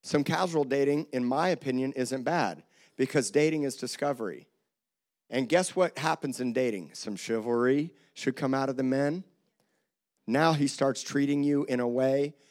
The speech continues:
that's more loving, more preferring, more committed. And I don't believe you should date multiple people at one time, but what I do say is this.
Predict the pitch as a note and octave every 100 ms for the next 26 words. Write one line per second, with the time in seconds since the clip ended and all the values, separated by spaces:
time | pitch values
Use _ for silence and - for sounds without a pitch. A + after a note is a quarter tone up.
0 | _ _ A#2 A#2+ A#2+ B2 A#2 G#2+ B2 C#3
1 | D3+ D3+ D#3 _ _ A2 A#2 - A2 -
2 | C#3 D3+ D3+ D#3 _ - A2 A2+ - A#2
3 | A2+ G2 D#2+ - _ _ _ _ _ _
4 | _ _ A#2+ C3 D#3 E3+ E3 D#3 D3 -
5 | B2+ C#3 C#3 C3 C3 - C3+ B2 C3 B2
6 | B2+ B2 A#2 A2+ F3 E3+ A#2 B2+ _ -
7 | - B2 B2+ C3 C3 C3+ G3 G3 D3+ B2+
8 | C3 C3 - _ - B2+ A#2 D#3 C3 D#2+
9 | -